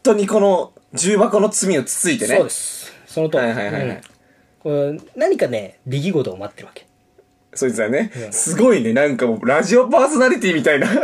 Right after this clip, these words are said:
Speaker 2: そう。
Speaker 1: <laughs> 目線で日常を過ごしてるわけね。
Speaker 2: そうそうそう。で、それを吊るし上げるわけですよ。
Speaker 1: うん。
Speaker 2: で、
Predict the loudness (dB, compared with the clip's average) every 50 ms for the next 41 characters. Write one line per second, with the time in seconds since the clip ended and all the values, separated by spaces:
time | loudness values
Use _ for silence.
0 | 0 -2 -4 -8 -8 -8 -8 -8 -10 -12 -16 -18 -10 -4 -4 -2 -2 -2 -2 -2
1 | -2 -2 -2 -2 -2 2 2 2 2 2 2 0 0 0 0 0 0 0 0 0
2 | -2 -2 -2 -2 -4 -8 -14 -14 -6 -4 -2 -2 0 0 0 0 -2 -2 -4 -6
3 | -6 -4 -4 -6 -6 -6 -6 -10 -12 -14 -12 -10 -10 -10 -10 -12 -16 -20 -20 _
4 | _ _ _ _ _ _ _ _ _ -10 -8